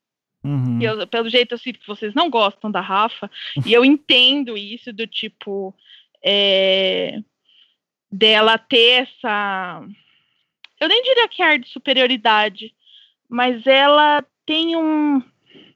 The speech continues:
Speaker 1: Não, é, é assim, eu,
Speaker 2: ela
Speaker 1: eu,
Speaker 2: é
Speaker 1: não é que eu não
Speaker 2: a,
Speaker 1: gosto.
Speaker 2: a justiceira.
Speaker 1: É.
Speaker 2: Eu, eu, eu, infelizmente, me identifico muito disso, de, tipo,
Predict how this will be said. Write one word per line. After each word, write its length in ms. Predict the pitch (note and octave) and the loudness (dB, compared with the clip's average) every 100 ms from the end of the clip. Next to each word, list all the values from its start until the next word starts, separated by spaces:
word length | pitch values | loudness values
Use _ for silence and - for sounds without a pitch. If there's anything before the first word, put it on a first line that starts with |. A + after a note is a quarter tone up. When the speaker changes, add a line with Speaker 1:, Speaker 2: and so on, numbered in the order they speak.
| _ | _
Speaker 1:
Não, 220 | C#4+ B3+ | -2 -2
é, 320 | A3+ A#3 A#3 A#3+ | 0 2 2 4
é 40 | |
assim, 240 | G#3 A3+ A3 | 2 4 6
eu, 100 | C4+ | 6
Speaker 2:
ela 200 | C#4+ D4+ | 6 6
Speaker 1:
eu, 100 | D#4 | 6
Speaker 2:
é 200 | D4 - | 6 4
Speaker 1:
não 80 | |
é 60 | - | 6
que 80 | B3 | 6
eu 40 | |
não 160 | C4+ B3+ | 6 6
Speaker 2:
a, 20 | |
Speaker 1:
gosto. 380 | G3+ G3 D4 B3+ | 6 4 4 0
Speaker 2:
a 40 | |
justiceira. 480 | F4 - - G#4 - _ _ | -2 -4 -4 -4 -6 _ _
Speaker 1:
É. 640 | C#4+ C4+ C4 A#3+ G3+ D#3 D#3+ | 0 2 2 0 -2 -2 0
Speaker 2:
Eu, 100 | - B3+ | -2 -6
eu, 60 | A3+ | -6
eu, 200 | C#4 D4+ | -4 -4
infelizmente, 640 | D#4 D4+ E4 D#4+ D#4+ D4 D4 | -8 -6 -8 -6 -6 -6 -8
me 80 | |
identifico 640 | C4 D4+ C#4 - D4 - C4+ | -6 -4 -4 -4 -6 -4 0
muito 420 | C4+ D4 D#4 B3 | 2 0 -2 -6
disso, 520 | G#3+ A#3+ B3 - A3+ | -4 -2 -2 -6 -14
de, 260 | F#3+ A3 A3+ | -12 -8 -6
tipo, 560 | - B3 - A#3 G#3+ | -4 -4 -4 -4 -4